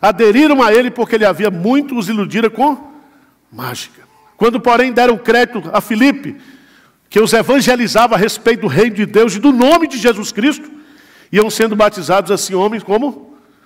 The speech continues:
mulheres." Veja que o verdadeiro evangelho combate o falso evangelho. Tá certo? Que o poder de Deus é diferente da ilusão da mágica, da falsa esperança.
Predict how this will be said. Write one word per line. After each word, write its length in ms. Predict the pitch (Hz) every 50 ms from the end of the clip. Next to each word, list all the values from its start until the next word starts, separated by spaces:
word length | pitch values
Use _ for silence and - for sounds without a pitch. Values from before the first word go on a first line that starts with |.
| _ _ _ _ _ -
mulheres." 760 | 190 220 240 196 185 190 220 226 165 127 - - - - _ _ _ _ _ _ -
Veja 360 | 143 233 311 330 269 220 226
que 120 | - -
o 80 | 269 254
verdadeiro 640 | 185 208 247 233 - 226 208 180 196 277 294 294
evangelho 680 | 269 233 180 226 220 196 151 208 240 277 294 294 311 262 - - - - - _ _ _ _ - - _ _ _
combate 520 | - - 254 247 208 233 247 277 262 -
o 40 | 285
falso 360 | - - 254 285 294 - -
evangelho. 480 | 247 165 214 202 175 151 180 156 123 - - - - _ _ _ _ _ _ _ _ _ _ _ _ _ _ _ _ _ _ _ _ _ _ _ _ _ _ _ _ _ _ _ _ _ _ _ _ _ _ _
Tá 80 | - -
certo? 560 | - - 262 285 262 - - - - - -
Que 80 | - 269
o 60 | 262
poder 480 | 277 269 262 247 - 269 285 302 277 -
de 100 | - 262
Deus 440 | 160 143 254 269 285 285 254 208
é 60 | 254 254
diferente 460 | 262 269 - 269 247 254 285 262 220
da 120 | 220 262
ilusão 420 | 262 285 277 202 147 233 269 294 285
da 100 | 277 262
mágica, 600 | 247 254 277 294 294 277 233 220 196 - 143 120 - - _ _ _ _ _ _ _ _ _ _ _ _ _ _ _ _ _ _ _ _ _ _ _ _ _ _ _
da 140 | - 247 240
falsa 320 | - - 277 277 - -
esperança. 680 | 269 - - 262 247 247 285 302 262 - - 151 127